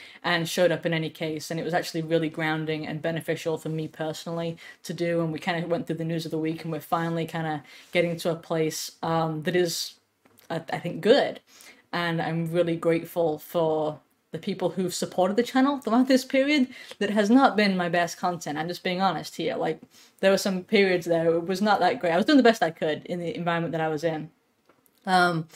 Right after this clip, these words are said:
and, and I keep, and I will keep doing so. And I, I just, I expect that from here onward,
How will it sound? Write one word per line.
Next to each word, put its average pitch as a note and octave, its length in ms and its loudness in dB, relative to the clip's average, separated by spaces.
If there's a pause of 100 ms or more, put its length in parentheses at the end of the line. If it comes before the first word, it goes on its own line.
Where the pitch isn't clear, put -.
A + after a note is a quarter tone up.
(300)
and, F3+ 220 2
and F3 80 0
I E3+ 40 0
keep, E3+ 320 -6 (380)
and F3+ 120 2
I F3+ 100 4
will F#3+ 200 6
keep F#3+ 300 -4
doing F3 280 0
so. D#3 360 0
And E3 340 -4
I, F3+ 120 2
I - 20 2
just, F3 200 -4
I F3 80 2
expect F3 540 0
that E3 140 0
from E3+ 120 -4
here E3 460 0 (320)
onward, E3 460 0